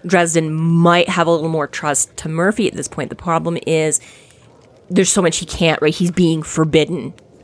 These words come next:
to, right? He's like, "I can't tell her about the White Council. I can't tell her about the black magic." So when she's like, "Tell me, tell me, tell me," he's like,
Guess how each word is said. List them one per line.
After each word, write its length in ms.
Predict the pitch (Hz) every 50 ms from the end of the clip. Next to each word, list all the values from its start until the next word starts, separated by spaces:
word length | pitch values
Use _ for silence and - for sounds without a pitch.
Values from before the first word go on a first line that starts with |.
| - - -
to, 180 | - - - - - _ -
right? 200 | 165 135 110 -
He's 140 | - 160 156
like, 140 | 156 - -
"I 60 | 165
can't 320 | 160 - - 170 151 - -
tell 200 | - 156 143 151
her 140 | 160 151 151
about 220 | - - 147 - -
the 60 | 151
White 220 | 131 135 - -
Council. 320 | - - - - - - -
I 40 |
can't 280 | - - 170 - - -
tell 220 | - - 110 135 160
her 240 | 170 147 156 - - - - - - - - - - - -
about 200 | 170 147 - 156
the 60 | 143
black 240 | 127 131 110 - -
magic." 280 | 170 196 190 139 - -
So 120 | - 165
when 60 | 156 156
she's 200 | - 180 156 -
like, 240 | 135 117 - -
"Tell 140 | - - 175
me, 100 | 170 160
tell 140 | - 175 156
me, 100 | 135 143
tell 220 | 151 - 196 233 254
me," 180 | 208 156 156
he's 200 | 214 175 165 -
like, 200 | 151 156 151 -